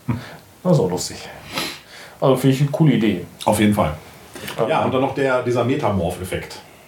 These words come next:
Speaker 2: Ne, wenn du von einem Settings, äh, von einer Welt in die andere reist,
Speaker 1: Genau, so dass du halt
Speaker 2: dass
Speaker 1: auch
Speaker 2: sich der
Speaker 1: Elfen
Speaker 2: Charakter
Speaker 1: und
Speaker 2: immer
Speaker 1: Zwerge
Speaker 2: anpasst.
Speaker 1: spielen kannst. Genau, also ich kenn das von T-, Tri heißt das Rollenspiel oder T Punkt R Punkt I Punkt.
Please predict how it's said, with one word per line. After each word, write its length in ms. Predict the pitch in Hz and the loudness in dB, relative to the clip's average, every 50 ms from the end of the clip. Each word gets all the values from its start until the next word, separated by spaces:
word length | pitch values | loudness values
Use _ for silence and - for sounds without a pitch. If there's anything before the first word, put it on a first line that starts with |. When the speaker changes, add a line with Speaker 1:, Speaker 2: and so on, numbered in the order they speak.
| - - - - - - | -20 -20 -20 -20 -10 -6
Speaker 2:
Ne, 100 | 104 113 | -4 0
wenn 140 | 104 101 101 | 2 2 4
du 80 | 107 107 | 4 4
von 180 | 104 110 104 | 4 4 2
einem 220 | 98 95 110 117 113 | 2 4 2 2 4
Settings, 600 | - 120 117 120 123 123 113 - - - - - 104 | 4 4 4 4 4 2 0 0 -4 -6 -8 -6 -2
äh, 160 | 107 104 101 | 0 0 2
von 120 | - 107 | 2 0
einer 220 | 98 98 120 113 107 | 0 0 0 0 2
Welt 240 | 113 120 135 135 | 2 0 0 0
in 60 | 120 117 | -2 -2
die 80 | 113 | -2
andere 320 | - 123 131 135 127 120 120 | 0 0 0 -2 -2 -2 -2
reist, 240 | 120 117 101 95 | 0 0 0 0
Speaker 1:
Genau, 260 | 92 95 101 113 117 110 | 0 2 2 2 2 2
so 120 | 120 117 | 2 0
dass 140 | 113 110 - | 0 0 0
du 140 | 131 117 107 | 0 2 2
halt 100 | 113 113 | 2 2
Speaker 2:
dass 100 | 113 - | 2 0
Speaker 1:
auch 20 | |
Speaker 2:
sich 80 | - - | 0 0
der 100 | 113 113 | 0 0
Speaker 1:
Elfen 140 | 123 135 | 2 2
Speaker 2:
Charakter 180 | 131 - - 117 | 2 2 2 2
Speaker 1:
und 60 | 113 104 | 2 2
Speaker 2:
immer 80 | 104 | 2
Speaker 1:
Zwerge 240 | 104 107 104 101 113 | 2 2 2 2 2
Speaker 2:
anpasst. 300 | 131 143 143 139 135 - | 2 2 2 2 0 -2
Speaker 1:
spielen 280 | - - 127 127 135 131 | -2 -4 -2 0 0 0
kannst. 440 | 135 131 135 147 - - - - - - - - - - - - - - - - - - - - - - | 2 2 0 0 -2 -6 -12 -14 -16 -18 -20 -20 -20 -20 -20 -20 -20 -20 -20 -20 -20 -20 -20 -20 -10 -6
Genau, 340 | - - 95 90 90 92 101 | -4 -2 0 2 2 2 2
also 300 | 104 101 104 104 - - | 2 0 -2 -4 -4 -6
ich 140 | - - - | -8 -4 0
kenn 140 | - 135 | 2 4
das 140 | 143 131 - | 4 4 4
von 280 | - 110 107 107 110 - - | 2 2 2 2 0 -2 -6
T-, 80 | - - - - - | -8 -8 -8 -10 -12
Tri 420 | - - - 135 139 185 214 202 156 | -10 -6 0 2 2 4 4 6 6
heißt 220 | 113 110 - - | 4 4 4 2
das 160 | 113 107 - | -2 -2 0
Rollenspiel 500 | 110 110 - - - - 147 165 202 196 - | 2 2 2 0 0 2 4 4 4 4 4
oder 200 | - 104 104 104 | 4 4 4 4
T 180 | - - 127 127 | 2 0 0 0
Punkt 220 | - 135 123 - | 0 -2 -2 0
R 100 | 117 110 | 0 0
Punkt 240 | 107 - 113 113 143 | 0 0 -2 -2 -2
I 60 | 139 | -2
Punkt. 320 | 135 - 120 143 180 - | 0 2 2 2 2 2